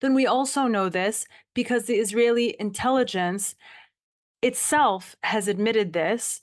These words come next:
in an investigation that was published by nine seven two magazine that relied on interviews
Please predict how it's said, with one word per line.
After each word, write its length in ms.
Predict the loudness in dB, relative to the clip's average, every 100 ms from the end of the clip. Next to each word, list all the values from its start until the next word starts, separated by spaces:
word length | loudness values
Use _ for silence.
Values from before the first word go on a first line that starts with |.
| _ _ _
in 140 | -2 0
an 120 | 2
investigation 760 | 0 0 -2 -4 -2 -2 -2 -2
that 100 | -2
was 120 | -4
published 340 | -4 -2 -2
by 140 | -2 0
nine 240 | 0 0
seven 260 | -2 -2 -2
two 160 | -2
magazine 680 | -2 -2 -2 -6 -4 -4 -2
that 160 | -2 0
relied 440 | 0 2 2 0
on 140 | -2
interviews 760 | -2 -2 -2 -2 -2 -2 -2